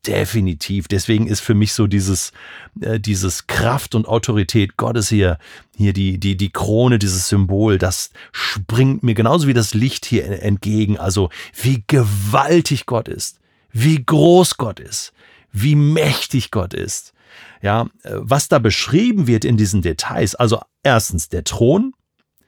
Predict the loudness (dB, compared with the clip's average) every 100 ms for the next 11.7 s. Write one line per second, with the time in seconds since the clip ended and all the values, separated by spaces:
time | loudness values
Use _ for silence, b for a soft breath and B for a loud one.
0 | _ -8 -2 0 2 0 0 -2 -2 -2
1 | 0 -2 -4 -2 0 0 -4 -6 _ _
2 | _ _ _ _ _ _ -6 -2 0 0
3 | 0 -4 -6 -8 -2 0 2 0 -2 -2
4 | -2 -2 -4 -4 -6 -8 -4 -2 -2 -2
5 | -4 -6 -8 -8 -4 -2 0 -2 -6 B
6 | B B B -4 -2 0 -2 0 -2 -2
7 | -4 -6 -8 -8 -6 -4 0 2 0 0
8 | -2 -2 -2 -2 0 0 2 2 2 2
9 | 0 2 0 2 0 0 0 -2 0 0
10 | 2 0 0 0 0 2 0 0 -2 -2
11 | -2 -2 -2 -2 -2 -4